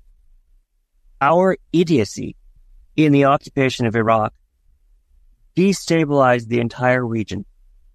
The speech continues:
Um, and, and you rightly point out that Syria, for instance, was actually starting to do a little better. Um, and the Biden administration has,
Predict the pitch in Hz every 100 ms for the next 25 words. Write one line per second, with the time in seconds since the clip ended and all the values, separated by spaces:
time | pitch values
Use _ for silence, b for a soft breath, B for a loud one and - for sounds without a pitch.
0 | _ _ _ _ _ _ _ _ _ -
1 | 110 92 92 - - 120 117 82 87 120
2 | 120 120 120 - 110 127 117 123 98 90
3 | - _ - - - - 190 160 101 87
4 | - - - - - - 120 117 110 107
5 | 104 - 117 123 180 - 156 - 139 139
6 | 120 101 127 120 113 113 151 170 117 101
7 | _ _ _ - - - - 107 101 98
8 | 92 _ _ _ _ _ _ _ _ _
9 | _ - _ - - - 113 113 - 120
10 | 120 117 113 107 120 110 110 104 104 95
11 | -